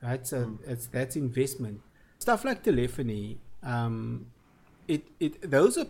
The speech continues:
Speaker 1: maybe where you can actually justify line items. Here are the calls I did make that were work related.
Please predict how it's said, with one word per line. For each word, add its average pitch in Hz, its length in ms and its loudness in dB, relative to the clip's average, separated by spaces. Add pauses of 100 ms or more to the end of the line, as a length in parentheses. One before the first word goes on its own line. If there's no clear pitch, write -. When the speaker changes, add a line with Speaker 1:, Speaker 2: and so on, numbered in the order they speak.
Speaker 1:
maybe 165 460 4
where 156 160 2
you 147 160 2
can 143 220 4
actually 156 280 -2
justify 127 380 -4
line 120 280 -2
items. 120 340 -4
Here 127 340 0
are 151 220 2
the 156 100 -4
calls 143 340 -4
I 123 80 0
did 123 300 -4
make 120 280 0
that 117 160 -8
were 113 100 -4
work 113 340 -8
related. 113 640 -8